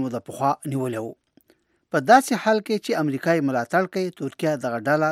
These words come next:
د یوه ټیرریستي سازمان په نوم یادوي او امکان لري چې د کردانو په ضد به د انقرې نظامي اقدام په سوریه کې د واشنګټن او انقرې ترمنځ د خفګان سبب شي.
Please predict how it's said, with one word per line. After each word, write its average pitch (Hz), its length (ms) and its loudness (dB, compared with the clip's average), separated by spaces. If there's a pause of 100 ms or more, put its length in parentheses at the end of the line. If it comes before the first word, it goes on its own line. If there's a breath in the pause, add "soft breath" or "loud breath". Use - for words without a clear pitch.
د 135 120 -2
یوه 117 180 -8
ټیرریستي 117 520 -10
سازمان 117 440 -6
په 113 140 -8
نوم 123 120 -4 (100)
یادوي 107 300 -8 (540 soft breath)
او 127 120 0
امکان 123 400 -6
لري 120 220 -2
چې 202 180 -6
د 185 140 -2
کردانو 147 440 -2
په 120 120 -10
ضد 160 200 -4
به 160 100 2 (460 soft breath)
د - 80 -4
انقرې 131 460 -2
نظامي 127 380 -2 (220)
اقدام 135 300 -2 (420 soft breath)
په 151 160 -4
سوریه 147 360 -2
کې 170 280 -6
د 131 100 -6
واشنګټن 127 440 -4 (120)
او 143 120 -2
انقرې 131 320 -6 (100)
ترمنځ 131 320 -2 (360 soft breath)
د 127 100 -6
خفګان 131 400 -4 (160)
سبب 139 320 -4
شي. 120 100 -12